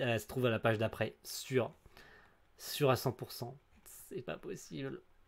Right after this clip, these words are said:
On dirait que c'est la fin. On dirait qu'il va se faire tuer et que c'est fini. On dirait vraiment que c'est la fin du manga et que ça y est, Mashima, merci d'a-, merci d'avoir joué. Oh, c'est pas possible.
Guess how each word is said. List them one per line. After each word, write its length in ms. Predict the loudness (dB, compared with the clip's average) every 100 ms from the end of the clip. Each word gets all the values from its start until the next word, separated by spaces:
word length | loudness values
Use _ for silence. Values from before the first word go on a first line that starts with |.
| -20 -8 2
On 80 |
dirait 280 | 6 10 10
que 40 | 12
c'est 140 | 12
la 120 | 12
fin. 400 | 12 12 12 12 8
On 60 |
dirait 260 | 8 10 8
qu'il 120 | 8
va 100 | 6
se 80 | 6
faire 140 | 4
tuer 520 | 2 4 8 8 8
et 40 | 6
que 60 |
c'est 100 | 4
fini. 480 | 0 6 10 10 8 2 -16 -20 -4 6
On 40 |
dirait 200 | 10 12
vraiment 200 | 12 10
que 80 | 10
c'est 80 | 8
la 100 | 8
fin 200 | 8 8
du 120 | 10
manga 480 | 10 12 12 12 12
et 120 | 10
que 480 | 12 12 12 10 6 -6 -20
ça 160 | 6 10
y 120 | 12
est, 40 | 12
Mashima, 460 | 10 6 8 8
merci 320 | 10 6 8
d'a-, 160 | 12 12
merci 360 | 12 8 8 10
d'avoir 280 | 10 10
joué. 480 | 8 6 8 6 4 -4 -6
Oh, 180 | 0 0 -2 -8
c'est 240 | -6 0
pas 140 | 2 2
possible. 540 | 2 -4 -6 -8 -10